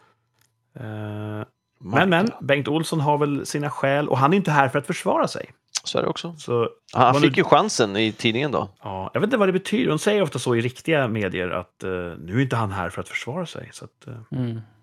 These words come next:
Speaker 1: vi kanske inte får kritisera honom då. Hur funkar det?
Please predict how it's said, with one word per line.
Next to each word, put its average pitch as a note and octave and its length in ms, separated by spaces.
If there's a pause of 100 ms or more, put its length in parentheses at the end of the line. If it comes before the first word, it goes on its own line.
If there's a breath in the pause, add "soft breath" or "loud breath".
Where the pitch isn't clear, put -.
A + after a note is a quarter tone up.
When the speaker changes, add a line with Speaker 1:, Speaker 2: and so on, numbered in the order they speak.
(920)
Speaker 1:
vi A#2+ 100
kanske F3 220
inte C3 120
får D3+ 240
kritisera C#3+ 460
honom G#2+ 200
då. - 220
Hur C#3 80
funkar - 260
det? - 140